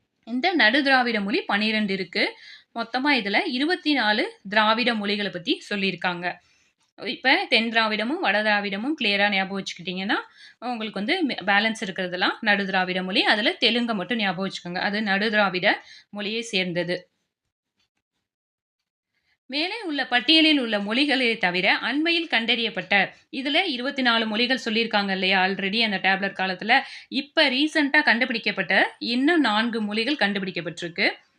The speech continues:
எருகலா, தங்கா, குறும்பா, சோளிங்கா இந்த நான்கு மொழிகளும் சேர்த்து திராவிட மொழிகள் மொத்தம் இருபத்தெட்டு மொழிகள். இருபத்தெட்டு மொழிகள் இருக்கு. திராவிட மொழிகளோட பொது பண்புகளை பத்தி பார்க்கலாம்.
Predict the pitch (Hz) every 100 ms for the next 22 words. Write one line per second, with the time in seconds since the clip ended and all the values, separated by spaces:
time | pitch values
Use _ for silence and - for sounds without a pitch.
0 | _ 190 214 233 226 220 226 440 - 208
1 | 202 214 220 330 - 254 247 262 269 285
2 | 466 - 262 240 254 240 208 190 - _
3 | - - 254 254 240 254 294 262 247 269
4 | 277 302 226 202 220 349 240 254 254 370
5 | 392 311 233 196 202 349 233 - 381 370
6 | 226 339 359 311 - 214 202 208 202 -
7 | _ _ _ _ _ _ _ _ _ _
8 | _ _ _ _ _ _ _ _ _ _
9 | _ _ _ _ 240 294 302 269 208 202
10 | 208 202 185 170 240 - - _ _ 190
11 | 262 330 403 381 262 240 226 202 196 -
12 | 240 294 330 214 220 214 185 185 180 170
13 | 170 180